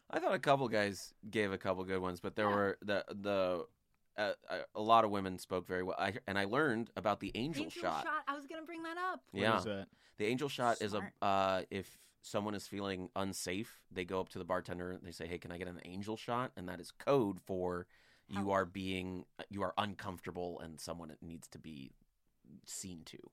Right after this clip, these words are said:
Speaker 3: Oh.
Speaker 1: Yeah.
Speaker 2: It,
Speaker 3: A
Speaker 2: it
Speaker 3: lot
Speaker 2: was
Speaker 3: different
Speaker 2: such
Speaker 3: than
Speaker 2: a
Speaker 3: the devil
Speaker 2: smart
Speaker 3: shot.
Speaker 2: thing.
Speaker 1: Yes.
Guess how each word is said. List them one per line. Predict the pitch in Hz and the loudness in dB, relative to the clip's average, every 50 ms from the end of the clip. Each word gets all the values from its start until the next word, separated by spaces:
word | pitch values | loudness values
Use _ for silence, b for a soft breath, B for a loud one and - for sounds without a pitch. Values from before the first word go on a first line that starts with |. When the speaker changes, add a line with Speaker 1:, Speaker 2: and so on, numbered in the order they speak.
| _ - - | _ -16 -8
Speaker 3:
Oh. | - 101 127 170 190 180 131 90 76 - - | -4 -2 0 2 2 2 0 0 -4 -8 -10
Speaker 1:
Yeah. | - 92 92 76 - - _ _ _ _ _ | -8 -6 -6 -6 -8 -10 _ _ _ _ _
Speaker 2:
It, | - 269 285 - | -10 -8 -8 -4
Speaker 3:
A | - - | 0 2
Speaker 2:
it | |
Speaker 3:
lot | 110 127 135 | 2 4 4
Speaker 2:
was | 285 | 2
Speaker 3:
different | 131 117 113 113 120 | 0 0 2 2 0
Speaker 2:
such | 107 | 2
Speaker 3:
than | 104 95 | 0 -2
Speaker 2:
a | |
Speaker 3:
the | 87 - | 0 0
devil | 107 110 - | 0 0 2
Speaker 2:
smart | 101 90 - | 0 -2 -2
Speaker 3:
shot. | - - 85 73 85 - - _ - | -4 -4 -4 -6 -6 -10 -14 _ -12
Speaker 2:
thing. | - 98 | -6 -2
Speaker 1:
Yes. | 101 101 - - - - - - - | 0 0 0 -2 -8 -14 -14 -16 -18